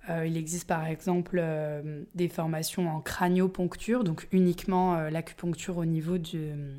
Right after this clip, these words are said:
des points qui sont situés sur, euh, sur le crâne. Donc après, voilà, c'est des petites, euh, ou alors, euh, en médecine traditionnelle chinoise, mais plutôt le côté, euh, pédiatrique.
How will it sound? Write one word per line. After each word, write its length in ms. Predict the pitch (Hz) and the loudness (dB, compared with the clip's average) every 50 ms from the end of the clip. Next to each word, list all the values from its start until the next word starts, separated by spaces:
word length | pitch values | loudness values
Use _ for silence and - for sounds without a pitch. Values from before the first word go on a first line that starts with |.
| 156 160 - - - - - - - - - 196 | -12 -14 -16 -18 -20 -20 -20 -20 -20 -14 -6 0
des 140 | 170 175 - | 0 0 2
points 220 | - - 202 202 | 2 2 2 2
qui 100 | - - | 0 -2
sont 160 | - - 185 | -4 -2 -2
situés 440 | 170 - - 170 - - - 185 185 | -2 -2 -2 -4 -6 -2 0 2 2
sur, 380 | 185 - - - 220 214 202 185 | 2 2 0 2 2 2 2 2
euh, 220 | 175 165 165 160 156 | 2 2 0 0 0
sur 300 | - - - 233 220 208 | -2 2 4 6 6 8
le 120 | 190 185 | 8 6
crâne. 340 | 175 - - 220 254 254 233 | 4 4 6 6 8 8 8
Donc 140 | 196 165 - | 6 6 4
après, 200 | 165 - - 202 | 2 0 0 0
voilà, 220 | 185 185 165 160 | 2 0 0 0
c'est 160 | 156 - - 165 | -4 -8 -8 -8
des 100 | 165 165 | -8 -8
petites, 320 | - - 202 185 - - | -8 -10 -10 -8 -6 -4
euh, 220 | 165 156 147 143 143 - - - - - - - - - - - | -4 -4 -6 -8 -10 -14 -18 -18 -18 -18 -18 -18 -20 -14 -4 0
ou 80 | 185 | 2
alors, 400 | 165 160 165 170 185 190 175 175 | 2 4 4 4 4 4 2 2
euh, 240 | 170 165 160 160 156 | 0 2 2 0 0
en 100 | 156 160 | 0 2
médecine 360 | 165 170 170 165 - - 180 | 2 2 0 0 0 -2 -2
traditionnelle 540 | - - 170 160 - - - 185 170 170 165 | -2 -2 -4 -4 -4 -4 -2 0 0 0 0
chinoise, 380 | - - 190 175 180 185 190 185 | 0 0 2 4 4 4 4 4
mais 120 | 175 160 | 2 2
plutôt 340 | 165 - 170 - - 185 180 | 0 -4 -6 -2 2 2 2
le 100 | 175 165 | 2 2
côté, 380 | - 165 147 - 180 180 175 | -2 -6 -6 -2 0 0 0
euh, 60 | 160 151 | 0 0
pédiatrique. 840 | - - 180 165 165 175 165 165 - - 240 240 - - - | 0 0 0 2 2 0 0 0 -2 -2 -2 -4 -4 -6 -12